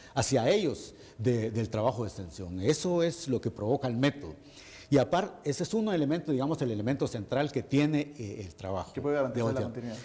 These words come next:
Speaker 1: Pero también hay otro, hay una por el marco puramente de nuestras instituciones, también hay un trabajo que hay que hacer. Y, um,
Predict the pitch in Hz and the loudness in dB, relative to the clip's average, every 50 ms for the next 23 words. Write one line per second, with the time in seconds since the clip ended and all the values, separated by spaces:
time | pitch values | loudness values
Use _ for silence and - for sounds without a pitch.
0 | - - - 160 143 160 214 220 - - 127 120 139 143 147 139 139 175 220 - | -12 2 4 6 6 6 6 2 0 0 0 0 2 2 2 2 2 2 2 0
1 | - 113 110 120 135 147 156 143 - 139 113 113 107 104 113 143 165 160 - 170 | 0 -2 -2 -2 -2 -2 -4 -4 -4 -4 -4 -4 -2 -2 0 -2 -2 -2 -4 -8
2 | - - 165 156 147 151 170 175 156 - 160 143 127 123 110 98 110 107 101 117 | -4 -2 0 0 0 0 -2 -4 -2 -2 0 2 2 2 0 0 -2 -2 -2 0
3 | 151 202 196 - - 170 - - 160 147 135 - 180 170 - 196 165 - 151 123 | 0 0 0 -2 -4 -6 -4 -4 -6 -6 -6 -6 -8 -6 -6 -6 -4 -2 -2 -2
4 | 113 117 123 113 - - - - - - - - - - 127 123 135 139 - 143 | -2 -2 -4 -6 -8 -14 -20 -20 -20 -20 -20 -2 2 2 4 4 4 2 2 2
5 | 135 139 143 143 - 123 110 107 120 127 - 131 107 - 120 113 110 - 110 104 | 2 2 2 2 0 0 0 0 0 -2 -2 -6 -8 -6 -6 -6 -4 -4 -4 -2
6 | - 170 175 - - - - - - - - - - - - - - 135 127 120 | -2 -2 -2 -2 -4 -8 -18 -20 -20 -20 -18 -18 -18 -18 -4 0 4 4 6 6
7 | 117 110 104 104 101 95 90 | 6 4 2 2 0 -2 -4